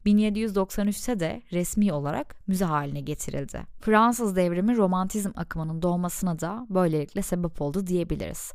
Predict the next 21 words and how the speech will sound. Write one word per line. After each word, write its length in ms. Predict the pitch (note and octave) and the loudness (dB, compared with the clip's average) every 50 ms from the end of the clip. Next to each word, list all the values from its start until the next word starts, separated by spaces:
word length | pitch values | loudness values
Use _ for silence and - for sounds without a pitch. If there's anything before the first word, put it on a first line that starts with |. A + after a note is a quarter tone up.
| - - | -4 0
Ondan 360 | G3 G3 G3+ G3+ A#3+ B3+ C4+ | 4 4 6 6 6 6 4
sonrasında 600 | C4+ - A#3+ G#3+ G3+ G3+ G3+ - - G#3+ G#3 G#3 G#3+ | 4 2 2 2 2 2 0 0 0 0 2 2 2
gelen 440 | G3 G3+ F#3+ F#3+ F#3 F3+ F#3+ F#3+ - | 2 2 2 2 2 2 0 -2 -2
endüstrileşme 840 | - F3+ F3+ F#3 F3+ - - - F#3+ F#3 F3+ F#3 - G#3+ G#3+ G3+ F#3 | -2 0 0 0 0 -2 -4 -2 0 0 0 0 0 -2 -2 0 0
dönemi, 400 | E3+ D#3+ D#3+ D#3+ D#3+ D#3+ F3 F#3 | 0 0 0 0 -2 -4 -4 -2
yani 280 | F3+ E3 E3 E3 E3+ | -2 -2 -2 -2 -2
sanayi 460 | - - - E3+ D#3+ D#3 D#3+ F3 F#3+ | -4 -4 -2 -2 0 0 0 0 0
devrimi 400 | F#3 F3+ E3+ F3 F3+ F#3 G3+ G3+ | 0 0 0 2 2 0 0 0
de 160 | D#3+ D#3 D3+ - | 0 -2 -2 -2
bir 120 | - - | -4 -4
etkendi 460 | D3+ - - - - D#3 D3 C#3+ D3 | -4 -6 -8 -8 -6 -6 -4 -4 -6
tabii 360 | - - - D3+ C#3+ D3 - | -6 -4 -6 -4 -4 -6 -8
ki. 260 | - - - C#4 D#4+ - - - - | -10 -8 -6 -6 -6 -6 -8 -14 -12
Sanayi 540 | - - - A#3 A3 G#3 G3+ G3+ G#3 G#3+ G#3 | -6 0 2 4 4 6 4 4 2 2 2
devrimi 480 | G#3+ G#3 G3+ G#3 G3+ G#3+ A3 A3 G#3 G3+ | 2 2 2 2 2 2 2 2 2 2
biliyorsunuz 600 | G3+ F#3+ F#3+ F#3+ G#3 - - A3 G3 F#3 - - | 0 0 0 0 -2 -2 -2 -2 -2 -2 -4 -6
ki 100 | - C4 | -8 -6
toplumun 460 | - - G3+ E3+ - - G3 G3+ G3+ | -2 -2 -2 -2 0 0 0 2 2
yapılanmasında 1000 | G3 F#3+ F3+ - - F#3 F#3 F3+ F#3 F#3+ F#3 F3+ - - - G3 G3+ G#3 G#3 G3 | 2 0 2 2 2 2 2 2 0 0 -2 -2 -2 -2 0 0 2 2 2 2
ve 60 | F#3 | 0
ekonomide 760 | - E3+ - - - F3 E3 D#3+ E3 E3 E3+ - C4 C#4+ C#4+ | 0 -2 -4 -4 -4 -2 -2 -2 -2 -4 -4 -4 -4 -4 -6